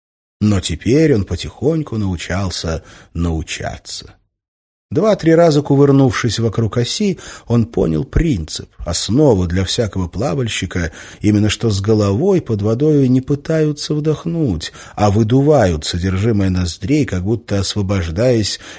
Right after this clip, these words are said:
и от того небогатого воздуха, который забран впрок и потребен.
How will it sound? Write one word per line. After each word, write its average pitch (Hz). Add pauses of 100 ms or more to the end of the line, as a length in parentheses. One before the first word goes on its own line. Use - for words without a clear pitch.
и 110
от 98
того 107
небогатого 95
воздуха, 117
который 101
забран 95
впрок - (240)
и 95
потребен. 117